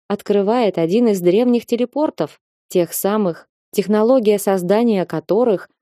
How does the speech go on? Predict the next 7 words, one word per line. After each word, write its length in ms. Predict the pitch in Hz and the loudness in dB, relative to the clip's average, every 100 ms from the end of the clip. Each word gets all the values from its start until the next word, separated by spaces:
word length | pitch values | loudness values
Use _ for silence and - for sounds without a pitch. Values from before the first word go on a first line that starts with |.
| - | -8
официально 720 | 202 196 208 - 175 214 262 | -6 -4 -4 -2 0 2 0
считается 640 | - 220 - 147 156 - 220 | 0 -4 -4 -4 -2 0 0
утерянной. 800 | 233 - 320 240 180 156 139 _ _ - | 0 0 0 0 -2 -4 -8 _ _ -2
Передавая 600 | 220 233 254 311 285 214 | 0 2 2 2 2 2
ключ, 500 | - 220 302 - - | 0 0 -2 -4 -18
Фликс 420 | - 240 311 - 247 | -6 -2 -2 -2 -2
рассказал, 760 | 240 - 233 226 202 165 131 | -2 -2 -4 -2 -2 -2 -6